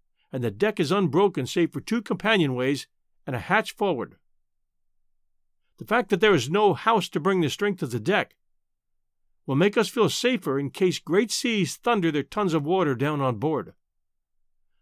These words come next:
A large and roomy cockpit, sunk beneath the deck, with high rail and self-bailing, will make our rough weather days and nights more comfortable. There will be no crew, or rather, Charmian,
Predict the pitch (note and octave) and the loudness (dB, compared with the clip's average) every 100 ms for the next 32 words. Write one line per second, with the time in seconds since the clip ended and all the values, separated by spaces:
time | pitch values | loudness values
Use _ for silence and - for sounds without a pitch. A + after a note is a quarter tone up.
0 | _ G#2+ G#2 D#3 G#3 A3+ E3+ C#3+ G3+ A3 | _ -6 0 4 6 4 2 4 4 4
1 | G3 G3+ F3+ F3 C3 _ _ _ - - | 0 0 0 -2 -4 _ _ _ -10 -4
2 | - - G3+ G3+ F3+ D3 D#3 - _ _ | -2 2 2 2 0 2 0 -2 _ _
3 | _ _ D#3+ - F3 A3+ G3 G3 F3+ D3 | _ _ -10 -2 2 2 4 4 4 2
4 | A2 - G#3 G3+ - F#3+ F3 A#2+ F2+ - | -2 -2 -2 -2 0 2 2 0 -6 -14
5 | _ _ _ _ C3+ E3 D#3+ C3+ B2+ F#3+ | _ _ _ _ 0 0 0 -2 2 0
6 | - F#3+ F3 D#3 F3+ D#3 C3 C3 F#3 E3+ | 0 0 2 4 4 4 2 0 0 0
7 | F3+ A#2 - - _ _ _ _ _ D3+ | 0 -2 -8 -16 _ _ _ _ _ -2
8 | D3 D#3 C#3+ - F2+ - _ _ _ _ | -2 -2 -4 -4 -10 -12 _ _ _ _
9 | _ _ _ _ _ _ _ _ _ _ | _ _ _ _ _ _ _ _ _ _
10 | _ - F#3 G#3 C4 A#3+ A3 G3 - A3+ | _ 0 4 4 4 2 6 4 4 2
11 | A3 F2+ D#2+ _ _ _ _ _ _ _ | 2 0 -6 _ _ _ _ _ _ _
12 | D3 E3+ G#3+ F#3 C#3+ _ _ _ - E3 | 0 2 2 2 -2 _ _ _ -8 0
13 | D#3 F#3+ A3+ A3 | 2 2 2 0